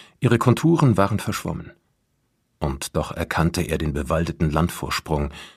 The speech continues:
den weit ins Wasser ragenden Steg, die konvex geschwungene Hotelfront mit den gleichmäßigen Balkonen. „Die Plage du Royol“, flüsterte er.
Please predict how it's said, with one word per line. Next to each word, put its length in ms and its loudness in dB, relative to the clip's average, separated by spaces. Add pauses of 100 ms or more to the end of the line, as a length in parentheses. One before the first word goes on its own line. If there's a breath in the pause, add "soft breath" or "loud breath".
(200 loud breath)
den 120 8
weit 240 6
ins 240 2
Wasser 300 4
ragenden 500 0
Steg, 480 -4 (480)
die 200 -2
konvex 580 2
geschwungene 680 2
Hotelfront 760 0 (260 loud breath)
mit 200 0
den 140 4
gleichmäßigen 800 2
Balkonen. 600 -2 (1300 soft breath)
„Die 360 -8
Plage 500 -2
du 100 -4
Royol“, 600 -2 (760 loud breath)
flüsterte 600 0
er. 300 -8